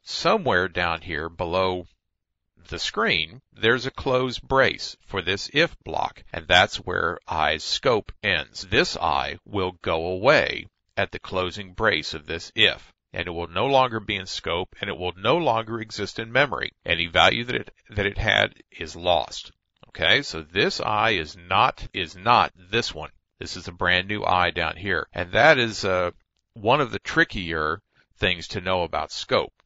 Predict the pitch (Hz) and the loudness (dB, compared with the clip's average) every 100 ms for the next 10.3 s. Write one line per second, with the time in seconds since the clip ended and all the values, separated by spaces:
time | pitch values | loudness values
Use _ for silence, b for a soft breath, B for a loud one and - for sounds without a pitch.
0 | _ - 90 - 87 - 143 139 131 147 | _ -8 -8 -8 -8 -2 0 0 2 -2
1 | 143 82 78 - - 92 - - 117 123 | 0 -2 -2 -6 -14 -12 -8 -2 -2 -2
2 | - - 98 104 123 113 76 76 - - | -8 -6 -6 -4 -4 0 0 0 -4 -12
3 | - _ 98 - 92 85 90 - 107 104 | -18 _ -6 -4 -6 -4 -8 -4 0 2
4 | 92 78 67 - _ 101 104 104 - 139 | 0 -8 -10 -14 _ -12 -6 -4 2 4
5 | 143 120 95 90 107 208 - - 90 76 | 4 0 -4 0 2 2 0 0 0 0
6 | - 110 113 113 104 120 123 117 107 104 | -2 -6 -4 -4 -2 -2 -2 4 6 6
7 | 123 - - _ _ - 120 - 143 135 | 4 -2 -16 _ _ -10 -8 -2 -2 -2
8 | - - 131 139 135 135 127 127 _ _ | -4 0 0 0 -4 -6 -8 -18 _ _
9 | - 147 147 131 120 87 82 - 117 120 | 2 4 4 0 -4 0 0 -2 -6 0
10 | 139 117 - | 2 2 -4